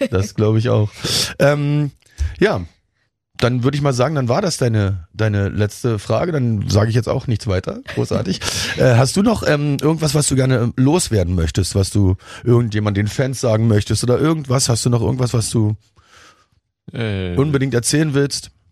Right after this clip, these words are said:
Speaker 3: Nein, nichts, was ich jetzt denke.
Speaker 1: Okay.
Speaker 2: <laughs>
Speaker 1: Ja, cool. Ich bin gespannt gleich auf das Schimpfwort, dein erstes, aber das machen wir natürlich ohne
Speaker 2: <laughs>
Speaker 1: Dings dann. Nein, nein. Ja, das war, äh,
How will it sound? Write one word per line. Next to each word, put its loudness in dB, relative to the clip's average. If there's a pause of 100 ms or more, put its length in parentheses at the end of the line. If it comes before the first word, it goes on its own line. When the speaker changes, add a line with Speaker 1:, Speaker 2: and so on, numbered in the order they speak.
Speaker 3:
Nein, -4
nichts, -8
was -8
ich -10 (440)
jetzt -8
denke. -6 (240)
Speaker 1:
Okay. 0
Speaker 2:
<laughs> -8
Speaker 1:
Ja, 0 (100)
cool. 0 (300)
Ich 2
bin 2
gespannt -2
gleich 0
auf -4
das 0
Schimpfwort, 0 (160)
dein 0
erstes, 0
aber 2
das -2
machen 2
wir 0
natürlich 0
ohne 2 (320)
Speaker 2:
<laughs> -10
Speaker 1:
Dings -4
dann. -4 (920)
Nein, 2
nein. 0 (460)
Ja, 2
das -2
war, -2
äh, 0